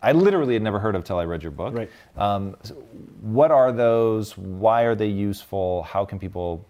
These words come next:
Speaker 1: put them to good use?
Speaker 2: So part of the, the step one in the book is meal frequency.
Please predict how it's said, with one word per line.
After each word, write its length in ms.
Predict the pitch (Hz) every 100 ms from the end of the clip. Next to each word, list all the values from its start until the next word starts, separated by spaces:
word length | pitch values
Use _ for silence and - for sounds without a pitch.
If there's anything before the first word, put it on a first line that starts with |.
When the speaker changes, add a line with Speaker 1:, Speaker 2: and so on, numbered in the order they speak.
| -
Speaker 1:
put 120 | 85
them 160 | 90 82
to 60 |
good 160 | 82 76
use? 280 | 76 - _ _
Speaker 2:
So 200 | - 143
part 380 | 139 - 185 233
of 120 | 202
the, 220 | 147 135
the 160 | 127 123
step 260 | - 156 123
one 180 | 131
in 60 | 127
the 60 | 110
book 320 | 117 110 -
is 140 | 110
meal 220 | 113 127 110
frequency. 520 | 110 95 90 -